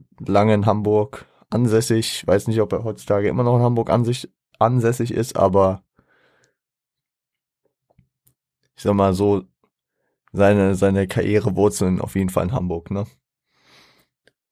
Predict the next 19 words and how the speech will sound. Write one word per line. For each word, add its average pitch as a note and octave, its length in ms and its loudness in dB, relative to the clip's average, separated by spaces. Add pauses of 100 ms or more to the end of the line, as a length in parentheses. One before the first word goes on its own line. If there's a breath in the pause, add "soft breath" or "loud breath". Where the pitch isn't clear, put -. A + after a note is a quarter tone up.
(880)
Und, B2+ 460 0
äh, G#2 560 2
im G#2+ 360 -4
zweiten A2+ 360 0
Teil, A2 500 2 (100)
äh, - 320 -12
natürlich F#2+ 520 -4
die, F#2+ 440 -2 (380 soft breath)
die F2 240 -4
Anspielung G#2 720 -2
auf F#2 380 -2 (100)
Snoop, C3 580 0 (380)
Snoop - 300 -6
Dogg, C3 320 4 (1600 soft breath)
mit, G2 460 -2
äh, F#2+ 260 0
der F2+ 300 -2
Zeile, F#2+ 720 0 (520)
ähm, E2 420 -6